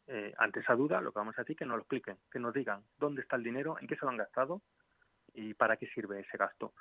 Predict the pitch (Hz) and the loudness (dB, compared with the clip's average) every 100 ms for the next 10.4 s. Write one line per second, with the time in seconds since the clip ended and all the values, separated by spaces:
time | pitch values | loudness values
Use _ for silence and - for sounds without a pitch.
0 | - _ - - 120 - 113 - - - | -20 _ -2 2 2 0 -12 -14 -20 -16
1 | - - 110 - 127 123 135 127 117 139 | -10 0 0 2 0 0 0 -2 0 -2
2 | - 143 156 - 120 117 113 113 - 117 | 0 0 0 -2 -4 -2 -2 -2 0 0
3 | 117 104 123 - 117 110 110 - 117 110 | 0 2 2 2 0 2 0 0 0 0
4 | 113 - 117 120 117 110 104 113 - 117 | -2 0 0 2 0 -2 0 -2 0 0
5 | 123 139 - _ _ - - _ - 120 | 0 0 -4 _ _ -20 -20 _ -4 -2
6 | 117 110 104 - 127 120 113 107 101 104 | 0 0 -4 -12 -6 -2 0 -2 -4 -12
7 | - - 120 110 104 101 - - - 123 | -14 0 2 4 0 -6 -10 -6 2 4
8 | 110 - 110 - 110 - 120 - 117 120 | 4 0 -4 -4 -6 -6 -10 -6 -4 -2
9 | 120 110 107 - - - - - 113 107 | -2 -2 -4 -6 -20 -20 -18 -6 -4 -2
10 | - 117 113 | 4 4 4